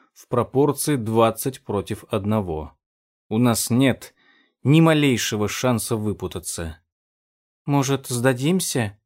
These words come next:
предлагает Мэрилин. «Нет», отвечает Фредди. Надо переправить максимальное количество душ в рай. Разве ты не чувствуешь, как сильно они страдают? «Анекдот, Фредди! Живо!»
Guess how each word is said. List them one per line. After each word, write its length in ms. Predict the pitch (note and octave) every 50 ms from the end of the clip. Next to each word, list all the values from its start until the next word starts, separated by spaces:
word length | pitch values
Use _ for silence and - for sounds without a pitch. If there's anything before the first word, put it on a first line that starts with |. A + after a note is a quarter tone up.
| _ _ -
предлагает 640 | B2+ B2 A2 A#2 A2+ A2 G#2+ A2+ A2 G#2 - -
Мэрилин. 600 | A2+ A2+ A2 G#2+ G2+ G2+ G2 G2 G2 G2 F#2+ - _ _ _ _ _ _ _ _ _ _ _ _ _ _ _ -
«Нет», 920 | F2 G2+ A2 A2+ A#2 A#2+ A#2+ B2 C3 B2 A2+ - - - - - - _ _ _ _ -
отвечает 540 | G#2 G2+ G#2+ G#2+ G2+ - - G#2+ G2 -
Фредди. 640 | - - - G#2+ G2 F#2 E2+ E2 E2 D#2+ D#2+ D#2 - _ _ _ _ _ _ _ -
Надо 320 | A#2+ F3 G3 F#3 F3 F3+
переправить 720 | F3+ - F#3 F#3 F#3 F3+ F3+ - G3 G#3+ G3 F#3 F3+ E3+ D#3
максимальное 800 | D#3 G3+ F#3 C#3+ - - F3+ F3 G3+ A3 G#3+ G#3 G3 G3 F#3 E3
количество 720 | - D#3 D#3 E3+ G3+ F3+ E3+ E3 D3+ - - F3 F3 D3+
душ 380 | B2 A#2+ D#3 F#3 D3+ - - A#2+
в 100 | B2+ D3+
рай. 400 | F3+ F3+ E3+ D3 A2+ G2 - - - - - - _
Разве 440 | - A#2 F3 F#3 D3 C#3+ D#3 E3 D#3+
ты 160 | - F3+ F3
не 120 | E3+ E3
чувствуешь, 640 | - - G#3 B3 A3+ E3+ - - F3+ F3 F3 D3+ -
как 220 | - F3 D#3+ -
сильно 520 | - - - - G#3+ G3+ F3+ E3+ E3+ E3 - -
они 240 | E3 E3 F3 E3+
страдают? 800 | C#3 - - D#3+ E3+ D#3+ E3 F#3 E3+ D#3 B2 G#2+ G2 - - - _ _ _ _ _ _ _ _ _ _ _ _ _
«Анекдот, 580 | - A#2+ D#3 G#3 A3 A3+ C4+ C#4+ C4+ A#3 - -
Фредди! 720 | - - A#3+ C4 B3 G#3 E3 D3+ E3 E3 C3 G2+ F2 - _ _ _
Живо!» 680 | - A2 G#2 G#3 C#4 C4+ B3 A#3 G3 E3+ C3+ G#2+ -